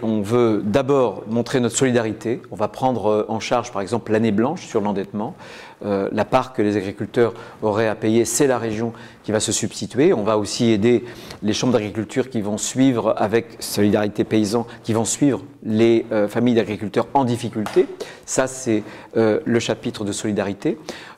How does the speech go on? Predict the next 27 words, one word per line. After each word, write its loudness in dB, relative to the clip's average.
Euh, 6
nous 2
avons 2
réussi 0
à 4
débloquer 2
aussi -2
toutes -4
les 2
aides 2
européennes, 0
euh, 2
notamment, 0
euh, -4
pour -2
le 0
plan 0
compétitivité, 0
pour 4
les 2
mesures 2
agro-environnementales, 0
pour -2
la 0
filière, 0
euh, -2
agribiologique. 2